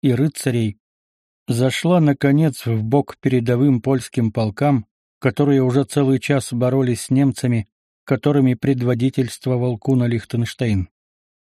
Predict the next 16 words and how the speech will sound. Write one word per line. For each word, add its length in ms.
У 140
Куна 420
дело 320
шло 300
не 180
так 380
легко, 480
потому 440
что 240
больше 560
было 300
равенства 600
в 60
конях 480
и 40
оружии, 600